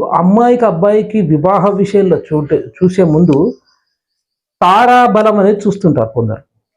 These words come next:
అంటే మిత్రతార అవుతుందా, విపత్తార అవుతుందా, లేక సంపత్తార అవుతుందా? ఈ, ఆ, గురువుగారు సంపత్తార, ఆ, చాలా బాగుంది, వీరికి ఇద్దరు బాగా కలిసింది అని కొందరు అనుకుంటుంటారు. అంటే తారాబలం కాదండి, నక్షత్రాల్ని మీరు ముఖ్యంగా పరిగణనలోకి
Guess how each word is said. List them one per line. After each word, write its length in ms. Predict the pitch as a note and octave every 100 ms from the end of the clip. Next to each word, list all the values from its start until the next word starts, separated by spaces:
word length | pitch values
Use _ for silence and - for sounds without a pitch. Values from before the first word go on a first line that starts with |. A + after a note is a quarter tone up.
| -
అంటే 120 | F3+
మిత్రతార 640 | C#3 C#3+ - F3 F3+ E3+ E3
అవుతుందా, 440 | D#3 D#3 D#3 F#3+
విపత్తార 580 | D3+ D3 D#3 D#3 D3+ C#3+
అవుతుందా, 500 | C#3 C#3 B2+ D#3+ - - _ _ _ _
లేక 240 | C#3 D3+ D3
సంపత్తార 720 | - C3 D3 G3 G3+ F3 D3+
అవుతుందా? 480 | C3+ C#3 C3+ D#3 F#3+
ఈ, 200 | G3+ F#3+
ఆ, 280 | E3 D#3 E3
గురువుగారు 760 | D#3+ - D3 F#3 F3+ F#3 F#3+ F#3
సంపత్తార, 800 | F3+ D3 F3+ F#3 E3+ E3+ F3 F3 - - - -
ఆ, 340 | C#3+ C#3+ C#3+ B2+ C3+
చాలా 220 | F3 G3
బాగుంది, 680 | D3+ D3 D#3+ F3 E3 E3+ -
వీరికి 280 | D#3 D3 D3
ఇద్దరు 220 | F3+ C#3+
బాగా 340 | D3 E3 F#3+
కలిసింది 580 | F#3+ D3+ F#3 F#3 G#3+ F3+
అని 160 | D3+ G3+
కొందరు 260 | D#3 D#3+
అనుకుంటుంటారు. 600 | B2+ C#3+ - - A#2 A2+ D3
అంటే 340 | F3 A#3 - _ _ _ _
తారాబలం 640 | D3 F#3 A#3+ C4 A#3 A3+ F#3
కాదండి, 500 | - E3 E3+ B2+ A2
నక్షత్రాల్ని 920 | A#2 C3 - - A#3 A#3 A3+ G#3 A3+
మీరు 200 | A3 G3+
ముఖ్యంగా 440 | G3 - F3+ F3 A#3
పరిగణనలోకి 680 | G#3 F3 E3+ D#3+ D#3 E3+